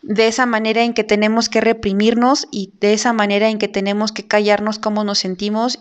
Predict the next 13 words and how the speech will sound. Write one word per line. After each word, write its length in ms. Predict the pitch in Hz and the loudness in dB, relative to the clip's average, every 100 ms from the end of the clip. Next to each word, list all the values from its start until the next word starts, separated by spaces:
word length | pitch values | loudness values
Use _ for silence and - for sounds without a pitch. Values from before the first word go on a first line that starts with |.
| - - | -12 -12
y, 180 | 180 - | -10 -6
y, 220 | 190 - | -6 -8
y, 320 | - - - - | -14 -12 -12 -8
y 240 | 190 180 | -4 0
eso 360 | 202 - 220 220 | 0 0 0 0
creo 220 | 214 214 | 0 0
que 100 | 214 | -2
no 120 | 208 | -2
está 260 | 208 220 220 | -2 -2 -4
tan 200 | 196 190 | -6 -2
padre. 420 | 202 214 294 - - - - - - - _ - | -2 -2 -4 -6 -16 -16 -16 -16 -18 -20 _ -6
Y 140 | 233 | 0
reitero, 440 | 208 208 226 226 | 0 2 2 2